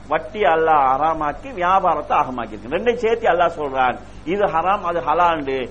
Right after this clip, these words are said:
நம்ம ஹராத்தையும் ஹலாத்தையும் ஒண்டா கலந்து ஒரு பிரியாணி போட்டோம்னா அது நல்லா இருக்காது. ரெண்டையும் கலந்தோன்னு சொல்லி சொன்னா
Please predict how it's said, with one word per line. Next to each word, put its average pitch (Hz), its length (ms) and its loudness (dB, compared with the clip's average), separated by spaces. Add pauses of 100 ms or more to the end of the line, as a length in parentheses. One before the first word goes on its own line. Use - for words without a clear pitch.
(200)
நம்ம 190 200 -4
ஹராத்தையும் 226 600 2
ஹலாத்தையும் 202 420 2
ஒண்டா 220 260 4 (100)
கலந்து 170 400 0 (420)
ஒரு 170 140 -2
பிரியாணி 233 440 4
போட்டோம்னா 185 420 0
அது 262 120 6
நல்லா 196 280 2
இருக்காது. 123 320 0 (360)
ரெண்டையும் 208 340 -2
கலந்தோன்னு 214 480 0
சொல்லி 165 140 -6
சொன்னா 156 260 0